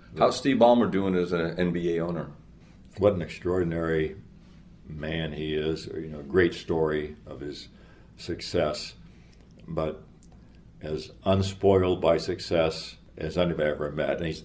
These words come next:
Speaker 2: he's the most successful person I've ever met, I would guess. There's a, a, a gal named Mecco who's the security person at this checkpoint, uh, each night.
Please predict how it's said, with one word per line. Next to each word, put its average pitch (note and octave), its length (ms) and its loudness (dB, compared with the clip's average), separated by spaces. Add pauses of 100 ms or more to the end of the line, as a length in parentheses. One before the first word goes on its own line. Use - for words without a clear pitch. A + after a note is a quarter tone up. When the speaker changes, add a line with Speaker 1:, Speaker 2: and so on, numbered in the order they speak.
Speaker 2:
he's D#2+ 240 -8
the C#2+ 80 -12
most D2 360 -8
successful - 500 -12
person G2+ 320 -2
I've C2 120 -10
ever C#2 220 -10
met, D2+ 240 -12
I D2 60 -12
would D2 140 -14
guess. - 300 -14 (260)
There's E2 200 2
a, E2 40 4
a, D#2+ 680 -4
a E2+ 120 -6
gal F2+ 220 0
named E2+ 400 -2 (440)
Mecco E2+ 580 4 (120)
who's E2+ 420 -2 (400)
the E2 220 -8
security F#2 420 2
person E2+ 420 -2
at E2+ 220 0
this - 320 -6 (520)
checkpoint, F#2 580 0 (260)
uh, C#2 280 -8 (240)
each G#2+ 200 -4
night. C#2+ 280 -6